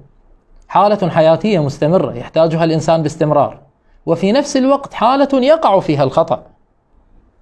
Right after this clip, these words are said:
فيها نسبة كبيرة من الخطأ. لذلك احتاج الإنسان أن ينظم قوانين لعلاج بدنه، اللي هي قوانين الطب مثلًا،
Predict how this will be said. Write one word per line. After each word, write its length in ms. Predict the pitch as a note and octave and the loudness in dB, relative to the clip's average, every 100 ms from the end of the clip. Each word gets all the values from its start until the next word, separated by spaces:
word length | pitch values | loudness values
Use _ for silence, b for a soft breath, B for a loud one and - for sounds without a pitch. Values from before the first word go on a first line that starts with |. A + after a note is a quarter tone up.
| _ _ _ _ | _ _ _ _
فيها 300 | - G3 F#3 | -2 0 2
نسبة 540 | G#3+ A#3 F#3+ E3+ C3+ A2+ | 0 0 -2 0 -2 -2
كبيرة 400 | - D3+ A3+ A3+ G#3 | -2 0 2 2 0
من 220 | F3+ E3 | 2 2
الخطأ. 400 | D3+ F3 E3 - - - _ b b b b b - | 2 -2 -4 -12 -20 -20 _ b b b b b 0
لذلك 760 | F#3 C4 E4+ D#4+ - B3 - - - | 2 4 4 2 2 0 -2 -10 -10
احتاج 680 | E3+ - A#3+ A#3+ F3 C3 G#2+ - | -10 -4 2 2 2 -2 -4 -6
الإنسان 640 | D3 D#3 E3+ - A3+ C4 C4 | -2 0 0 0 0 0 0
أن 200 | A3 G3 | 0 0
ينظم 640 | F3+ F#3+ A3+ F3 E3+ D3+ | 2 2 2 2 0 2
قوانين 1080 | C3 A#2 E3 F3+ F3+ F#3 A3 D4 D#4 D#4+ D#4+ | 0 0 0 2 2 2 0 2 2 2 0
لعلاج 480 | F#3 E3+ F#3 D#3+ C#3+ | 0 2 2 2 2
بدنه، 580 | C#3+ C#3 B2+ A#2 A2+ F#2+ - _ - | 2 2 0 -2 -4 -8 -14 _ -8
اللي 100 | D3+ | -2
هي 40 | D3 | -2
قوانين 440 | C#3+ C3+ C3 B2 | 2 0 0 -2
الطب 240 | A#2 C3 - - | -2 -4 -4 -4
مثلًا، 280 | G2+ A#2+ G2+ | -4 -4 -10